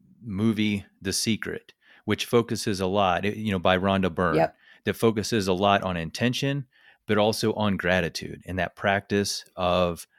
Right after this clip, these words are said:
Speaker 1: letting go of the worries of things to feel good and to just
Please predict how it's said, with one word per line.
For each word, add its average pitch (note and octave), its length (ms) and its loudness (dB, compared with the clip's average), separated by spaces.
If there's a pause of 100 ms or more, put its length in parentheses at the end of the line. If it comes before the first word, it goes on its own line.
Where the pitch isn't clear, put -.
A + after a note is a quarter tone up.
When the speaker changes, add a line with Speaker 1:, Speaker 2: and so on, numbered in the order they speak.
(120)
Speaker 1:
letting F2+ 380 0
go G#2 460 2
of E2+ 240 -2
the D#2+ 100 -8
worries G#2+ 380 0
of A#2+ 80 -4
things A#2+ 360 -2
to A2+ 120 -6
feel A2 340 -2
good F#2+ 400 -2 (600)
and F#2+ 300 -2
to F2+ 180 -6
just G2+ 600 -2